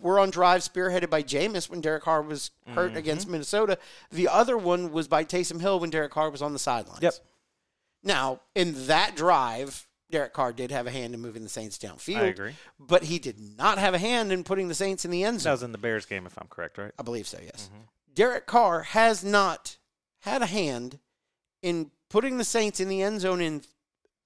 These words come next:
Speaker 1: three games.
Speaker 2: Yeah.
Speaker 1: Unforgivable.
Speaker 2: At this point.
Speaker 1: Unallowable. That, you cannot do that. You, you can't do that in the N F L.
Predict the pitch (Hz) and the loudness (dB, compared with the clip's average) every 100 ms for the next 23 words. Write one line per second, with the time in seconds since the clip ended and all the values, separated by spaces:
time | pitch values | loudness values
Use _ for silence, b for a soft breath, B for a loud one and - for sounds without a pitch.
0 | - 190 190 196 123 95 - - 113 95 | -8 -4 -2 -2 -2 -10 -18 -14 -14 -14
1 | _ _ _ _ _ _ _ _ _ _ | _ _ _ _ _ _ _ _ _ _
2 | _ _ _ _ _ _ _ - 175 254 | _ _ _ _ _ _ _ 2 4 4
3 | 277 220 180 185 294 127 87 - _ _ | 2 -2 4 4 4 0 -6 -16 _ _
4 | _ _ - 131 135 110 95 - _ _ | _ _ -10 -8 -8 -8 -10 -10 _ _
5 | _ _ _ - 220 277 254 226 190 143 | _ _ _ 0 2 4 6 6 6 4
6 | - - _ _ _ _ 185 226 190 165 | -4 -18 _ _ _ _ 2 2 0 -10
7 | 190 - 208 226 220 214 - 180 269 277 | -10 -4 -2 2 2 2 0 -4 -2 -2
8 | 131 92 - 139 165 180 180 220 208 214 | -2 -4 -10 -10 -6 -4 -4 -2 -2 0
9 | 226 170 160 151 147 135 123 - 110 117 | 4 4 2 0 -2 -2 -4 -4 -4 -4
10 | - | -8